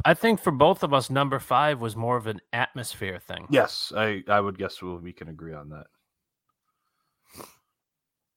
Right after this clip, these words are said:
Speaker 2: Would you like my number four?
Speaker 1: Mm-hmm.
Speaker 2: We're going to Disney Springs.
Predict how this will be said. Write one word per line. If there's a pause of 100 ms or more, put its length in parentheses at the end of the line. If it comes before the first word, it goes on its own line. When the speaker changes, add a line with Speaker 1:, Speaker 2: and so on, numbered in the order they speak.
(580)
Speaker 2:
Would
you
like
my (280)
number
four? (1120)
Speaker 1:
Mm-hmm. (1300)
Speaker 2:
We're
going
to
Disney
Springs.